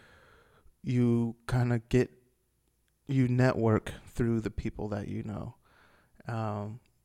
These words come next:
so, you know, personal relationships are a, a, a, a precious commodity in a way. And I, th-, I think that also kinda goes into that whole,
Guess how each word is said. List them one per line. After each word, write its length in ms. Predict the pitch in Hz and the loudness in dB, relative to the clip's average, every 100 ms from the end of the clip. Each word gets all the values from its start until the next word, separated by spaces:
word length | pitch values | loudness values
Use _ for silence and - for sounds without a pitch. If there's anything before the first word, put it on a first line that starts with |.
| _ | _
so, 240 | - 120 113 | -4 -2 -2
you 80 | |
know, 100 | 110 | -2
personal 380 | 107 135 120 117 | -2 -2 0 -2
relationships 640 | 113 113 113 107 - 104 92 | -2 -4 -6 -8 -8 -6 -4
are 180 | 98 - - - | -4 -4 -10 -12
a, 100 | 123 - | -10 -8
a, 140 | 107 - - | -6 -6 -6
a, 220 | 73 73 - | -8 -6 -8
a 40 | 113 | -6
precious 400 | - 117 107 - | -4 -6 -6 -8
commodity 540 | - 110 107 107 110 | -8 -6 -6 -6 -8
in 100 | 107 | -8
a 60 | 87 | -8
way. 280 | - 113 120 | -8 -10 -8
And 120 | 113 | -8
I, 40 | |
th-, 120 | 113 - | -10 -10
I 40 | 131 | -6
think 200 | 143 120 | -2 0
that 80 | |
also 260 | 113 113 107 | 0 -2 -4
kinda 240 | - 98 | -8 -8
goes 280 | 113 120 113 | -6 -6 -6
into 180 | 107 - | -8 -6
that 160 | 110 - | -4 -4
whole, 280 | - 95 | -4 -6